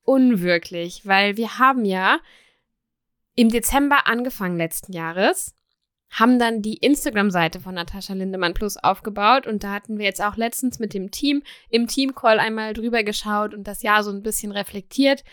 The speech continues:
und haben dabei gesehen, dass wir über hundert Postings gepostet haben, was für so eine Educational-Seite schon wirklich super viel ist, weil wir natürlich in jeden Post super viel Mehrwert mit reinbringen.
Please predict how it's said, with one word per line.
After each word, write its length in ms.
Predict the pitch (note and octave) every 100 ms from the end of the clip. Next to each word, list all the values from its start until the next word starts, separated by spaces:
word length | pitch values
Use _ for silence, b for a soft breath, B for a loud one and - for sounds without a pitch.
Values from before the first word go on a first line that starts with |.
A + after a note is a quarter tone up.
| B B B
und 200 | A3 F#3+
haben 160 | G#3+ G#3+
dabei 360 | G3+ G3+ G#3
gesehen, 400 | G3+ F#3 G3 G#3
dass 260 | G3+ - -
wir 280 | G3+ G3 G3 b b b -
über 600 | A#3 C4 B3+ B3 B3+ C4 _ _ -
hundert 500 | - D#4+ F4+ D4+ -
Postings 680 | - E4 F#4+ - G3 E3+ -
gepostet 540 | C#4+ - F3+ E3+ F3
haben, 380 | F3+ F3+ G3+ C#4 _ _ _
was 220 | G#3 A3
für 100 | -
so 80 | A3+
eine 180 | G#3+ G#3
Educational-Seite 1300 | G#3+ A3 G#3 A#3+ C#4 - B3+ A#3 G#3+ A3 A#3 A3+ F#3
schon 360 | - G3 F#3+
wirklich 560 | G#3 C4 - B3+ B3 -
super 480 | G#3 B3+ B3 A#3 G#3+
viel 400 | - - A3 G#3
ist, 320 | F3 F3 - B B B -
weil 200 | G#3 G#3
wir 120 | G#3+
natürlich 540 | G#3 - A3+ G#3 -
in 140 | G#3 G3
jeden 260 | G#3+ A3
Post 380 | - A#3 B3 -
super 240 | A3 G#3+
viel 180 | - G#3
Mehrwert 500 | F#3+ G#3 A3+ G3 F#3
mit 200 | F3 F3
reinbringen. 580 | F#3 F#3 F3 F3 F3+